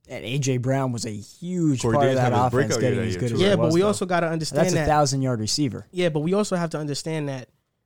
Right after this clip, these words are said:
Speaker 1: I, I'm
Speaker 3: the
Speaker 1: not,
Speaker 3: running
Speaker 1: I'm
Speaker 3: game,
Speaker 1: not
Speaker 3: the running
Speaker 1: saying
Speaker 3: game made that team.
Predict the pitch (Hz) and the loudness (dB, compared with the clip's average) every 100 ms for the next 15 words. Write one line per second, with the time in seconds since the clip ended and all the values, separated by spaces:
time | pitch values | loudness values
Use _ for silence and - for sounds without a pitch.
0 | _ _ _ _ _ _ _ _ _ _ | _ _ _ _ _ _ _ _ _ _
1 | _ _ _ - 147 - 196 165 185 233 | _ _ _ -6 -2 2 4 6 6 6
2 | 220 190 196 226 170 170 208 208 190 175 | 6 6 6 6 6 6 6 6 4 4
3 | 160 180 165 147 131 - 175 165 127 | 4 2 2 -2 -4 -4 -4 -2 -4